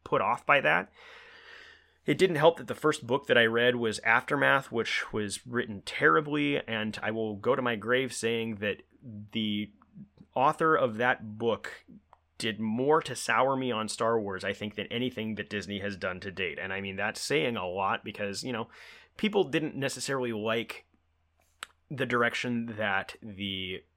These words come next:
pre-, or sequel trilogy went. And I get that. I enjoyed parts of it. There were other parts that I'm like, "Ugh, really?" And parts of it just didn't feel completely fleshed out. And so kind of getting to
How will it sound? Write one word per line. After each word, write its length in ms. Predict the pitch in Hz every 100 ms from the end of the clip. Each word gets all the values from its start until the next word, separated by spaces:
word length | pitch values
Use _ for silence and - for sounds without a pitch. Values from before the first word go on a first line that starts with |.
| _ _ _ _ _
pre-, 180 | - 151
or 240 | 151 131 117 -
sequel 380 | - - 170 131
trilogy 420 | - 117 107 101
went. 360 | 98 92 85 -
And 120 | -
I 100 | 151
get 500 | 151 123 120 120 -
that. 320 | 117 117 117 - - - - - _ _ _ _ _ _ -
I 80 | 139
enjoyed 480 | 147 131 127 147 143
parts 300 | 143 139 147
of 100 | 143
it. 240 | 151 - _ - _
There 220 | - 127 123
were 100 | 117
other 140 | 127
parts 240 | 131 135
that 80 | -
I'm 80 | 120
like, 160 | 113 -
"Ugh, 260 | - - -
really?" 300 | 107 127 127
And 120 | 123
parts 220 | - 139
of 80 | 123
it 80 | 120
just 180 | 113 -
didn't 280 | 117 113
feel 240 | - 117 101
completely 400 | 104 104 107 104
fleshed 340 | - 101 -
out. 240 | 92 87 82
And 140 | 92
so 260 | - 104 98
kind 220 | - 127
of 260 | 117 120
getting 340 | 117 127 131 123
to 380 | - 113 110